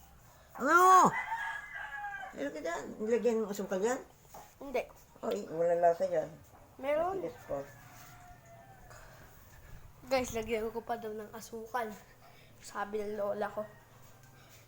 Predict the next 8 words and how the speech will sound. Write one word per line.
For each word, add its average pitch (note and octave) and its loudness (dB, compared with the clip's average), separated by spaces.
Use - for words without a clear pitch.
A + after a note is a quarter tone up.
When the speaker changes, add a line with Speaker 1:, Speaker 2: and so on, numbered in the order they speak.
Speaker 2:
Eh, F#3+ -8
nilagyan G#3 -4
ko F#3+ -6
na G3+ 2
daw G#3 6
to - -8
ng G#3+ -2
gatas. - 4